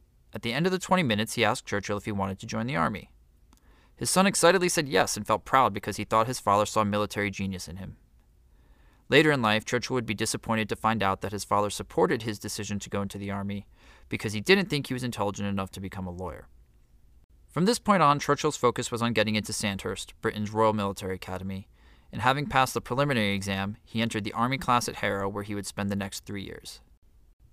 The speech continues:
The examination to get into Sandhurst consisted of five subjects, math, English, and Latin, which were mandatory,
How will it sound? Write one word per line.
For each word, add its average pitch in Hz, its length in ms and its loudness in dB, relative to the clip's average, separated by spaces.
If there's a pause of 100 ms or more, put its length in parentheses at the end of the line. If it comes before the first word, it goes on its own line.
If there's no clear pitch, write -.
(400)
The 131 80 -2
examination 143 560 2
to 123 80 -6
get 117 140 2
into 120 160 -6
Sandhurst 101 420 -2
consisted 101 400 -6
of 98 80 -6
five 95 240 -2
subjects, - 560 -10 (240)
math, 131 400 6
English, 117 340 0
and 107 100 0
Latin, 98 440 0
which - 140 -14
were 101 80 -4
mandatory, 101 640 0